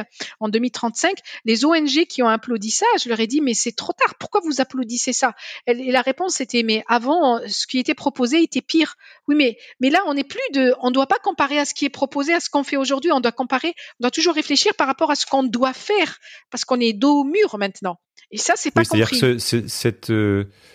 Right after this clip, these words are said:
Speaker 2: cette rhétorique du, euh, euh, par exemple, si je caricature, mais, ah, grâce à ça, on va être à que plus quatre degrés alors qu'on était à plus quatre virgule cinq, donc c'est une victoire. Je dis, bah oui, mais non, en fait, quatre degrés, virgule, enfin, on est déjà mort à quatre degrés, quoi.
Speaker 1: On est déjà
Speaker 2: Donc,
Speaker 1: mort.
Speaker 2: c'est un peu ça.
Speaker 1: Voilà,
Speaker 2: Ouais.
Speaker 1: c'est un peu ça,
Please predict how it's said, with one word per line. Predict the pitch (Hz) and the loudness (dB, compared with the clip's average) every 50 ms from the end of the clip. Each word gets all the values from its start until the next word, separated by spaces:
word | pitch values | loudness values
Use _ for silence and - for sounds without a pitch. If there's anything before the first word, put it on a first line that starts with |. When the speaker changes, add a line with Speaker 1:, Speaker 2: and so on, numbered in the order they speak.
| _ _ | _ _
Speaker 2:
cette | - 98 - | -10 -10 -2
rhétorique | - 123 120 - 131 120 110 127 131 131 120 | -2 -2 0 2 2 2 2 2 0 0 -2
du, | 104 107 113 120 120 113 | -2 0 2 2 4 4
euh, | 104 98 95 92 90 87 87 87 - _ _ _ - - - _ _ _ - | 4 4 4 4 4 2 0 -4 -10 _ _ _ -20 -20 -20 _ _ _ -4
euh, | 98 92 90 90 - 50 98 95 95 95 95 92 | -2 -2 -2 0 -2 -2 -2 -2 -2 -2 -2 -4
par | 92 - 98 82 | -2 0 2 2
exemple, | 90 92 90 98 104 95 | 2 2 2 2 0 0
si | - 95 | -2 -4
je | 92 | -2
caricature, | - 98 90 85 - 95 - - 120 113 | 0 0 0 2 0 -2 0 0 0 2
mais, | 101 95 92 92 85 - - | 4 2 2 2 0 -4 -8
ah, | 85 110 | -10 -6
grâce | 113 113 110 110 - - | -2 0 0 0 0 0
à | 117 | -2
ça, | - - 139 127 123 | 0 2 2 2 2
on | 113 | 2
va | 101 101 | 2 2
être | 101 98 - | 2 2 0
à | 104 98 | -2 -2
que | - - 143 | 0 -2 -2
plus | 127 - - 123 - | -2 0 -4 -4 -2
quatre | - - 120 107 | 0 -2 -2 0
degrés | 101 120 113 110 104 117 123 123 | 0 0 2 2 2 4 4 4
alors | 113 107 101 - | 4 2 2 0
qu'on | - 104 | 0 -2
était | 101 98 - 113 | 0 0 0 0
à | 104 | 0
plus | - - 110 - | 0 -4 -6 -2
quatre | - 117 101 | -2 -2 0
virgule | 92 113 110 101 113 101 | 2 2 2 2 0 -2
cinq, | - - 139 135 | 0 0 0 2
donc | 120 107 101 | 2 0 0
c'est | - - 104 | 0 0 2
une | 101 | 2
victoire. | 95 101 101 - - 139 143 156 170 170 160 165 _ _ _ _ _ _ _ _ _ _ _ _ _ _ _ | 0 0 -4 -2 0 2 2 4 2 0 -2 -6 _ _ _ _ _ _ _ _ _ _ _ _ _ _ _
Je | - 101 | -4 -2
dis, | 104 92 | 0 2
bah | 92 95 | 4 4
oui, | 113 127 | 4 4
mais | 117 101 | 2 2
non, | 107 110 | 2 0
en | 107 95 | 0 0
fait, | - 101 - | -2 -2 -2
quatre | - 95 82 | -2 -2 0
degrés, | 95 98 92 101 98 | 2 2 4 4 4
virgule, | 95 95 104 98 95 95 92 92 - - | 4 2 2 2 0 -2 -4 -8 -12 -6
enfin, | - - 98 - 98 | -4 -2 -2 0 0
on | 98 | 0
est | 95 | 2
déjà | 90 92 95 92 104 | 2 2 2 2 4
mort | 117 131 120 | 4 4 2
à | 110 | 2
quatre | 98 107 92 | 2 0 -2
degrés, | 90 98 95 92 92 90 | 0 0 2 2 0 0
quoi. | - - 226 | 2 2 2
Speaker 1:
On | 220 | 2
est | 220 220 | 4 2
déjà | 226 226 208 214 | 2 2 2 2
Speaker 2:
Donc, | 202 | 2
Speaker 1:
mort. | 202 185 | 2 2
Speaker 2:
c'est | 95 | 2
un | 90 | 2
peu | 117 | 0
ça. | 107 - 202 98 90 87 - | 0 2 2 0 0 0 0
Speaker 1:
Voilà, | - 202 - | 0 0 2
Speaker 2:
Ouais. | 95 | 2
Speaker 1:
c'est | 92 87 - 214 | 2 2 2 0
un | 233 | 0
peu | 233 - | -2 -2
ça, | 220 - 220 165 170 | -2 0 -2 -2 -2